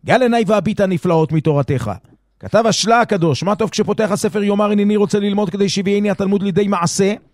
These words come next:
ולידי מידות ישרות, ולידי ידיעת התורה, לשם ייחוד קודשא בריך הוא ושכינתי. א' דראש חודש תמוז, הבא עלינו ועל כל בית ישראל לטובה ולברכה, לששון ולשמחה, לישועה ולנחמה, יום חמישי בשבוע, ל' בסיוון,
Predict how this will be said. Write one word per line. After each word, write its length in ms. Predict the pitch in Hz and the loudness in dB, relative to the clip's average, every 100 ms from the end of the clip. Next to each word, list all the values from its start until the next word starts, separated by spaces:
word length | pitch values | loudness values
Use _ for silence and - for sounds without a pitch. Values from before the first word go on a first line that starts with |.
| _ _ _ _ _ - | _ _ _ _ _ -4
ולידי 300 | 123 156 214 | 0 2 2
מידות 280 | 202 220 | 2 0
ישרות, 380 | 196 175 208 220 | 0 0 0 0
ולידי 240 | 208 185 214 | 0 0 0
ידיעת 340 | 190 214 208 | 2 0 0
התורה, 300 | 165 160 123 | -2 -2 -2
לשם 260 | 107 233 262 | 0 0 2
ייחוד 200 | 233 208 | 0 -2
קודשא 240 | 214 214 | -2 -2
בריך 240 | 180 180 | 0 0
הוא 260 | 143 120 123 - _ _ _ _ _ 123 | 2 2 0 -4 _ _ _ _ _ -6
ושכינתי. 500 | 117 - 104 92 53 _ _ _ _ _ _ _ _ _ | -6 -8 -12 -14 -18 _ _ _ _ _ _ _ _ _
א' 180 | - 285 262 | 2 4 4
דראש 320 | 240 240 220 | 4 2 2
חודש 300 | - 240 214 | 2 2 2
תמוז, 680 | - 226 269 277 185 120 104 - | 0 0 2 2 2 0 -8 -4
הבא 260 | 160 160 220 | -2 0 2
עלינו 240 | 220 220 | 2 2
ועל 140 | 208 | 0
כל 160 | 180 220 | 0 0
בית 140 | 208 | 0
ישראל 280 | 196 - 196 | -2 -2 0
לטובה 280 | 202 190 202 | 0 0 0
ולברכה, 400 | 208 196 190 160 | 0 0 0 0
לששון 380 | 208 185 160 208 | 0 -2 -2 0
ולשמחה, 420 | 202 170 170 - | 0 0 -2 0
לישועה 440 | 202 202 - 196 196 | 0 0 0 2 2
ולנחמה, 480 | 196 190 180 190 202 | 2 0 0 0 0
יום 140 | 196 | 0
חמישי 340 | 196 190 165 | -2 -2 0
בשבוע, 440 | 202 185 185 185 196 | -2 -2 0 0 0
ל' 80 | 190 | 0
בסיוון, 680 | 190 170 - 165 185 226 | -2 -4 -2 2 2 2